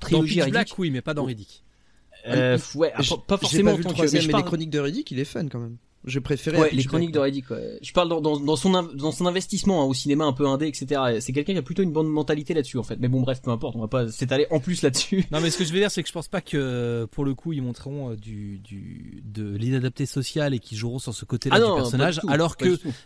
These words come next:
Speaker 2: s'il nous faut un gros blockbuster, que ça sert à rentrer de la thune et que derrière, ça peut nous faire un Harbinger qui pousse un peu le côté
Speaker 3: Ouais.
Speaker 2: associable adolescent derrière,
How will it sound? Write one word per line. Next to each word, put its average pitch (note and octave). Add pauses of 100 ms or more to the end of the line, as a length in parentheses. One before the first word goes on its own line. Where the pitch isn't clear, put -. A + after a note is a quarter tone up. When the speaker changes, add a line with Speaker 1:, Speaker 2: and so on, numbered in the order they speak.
(100)
Speaker 2:
s'il -
nous G#3
faut G3
un D#3+
gros E3+
blockbuster, F3
que -
ça C#3
sert F#3
à D3
rentrer D3+
de D3+
la D#3
thune E3
et B2+
que C3+
derrière, F#3
ça C3
peut C#3+
nous C#3+
faire C#3+
un C#3
Harbinger D3+
qui C3+
pousse -
un D#3+
peu F3+
le E3+
côté D3
Speaker 3:
Ouais. C#3+
Speaker 2:
associable C3+
adolescent C3+
derrière, C#3+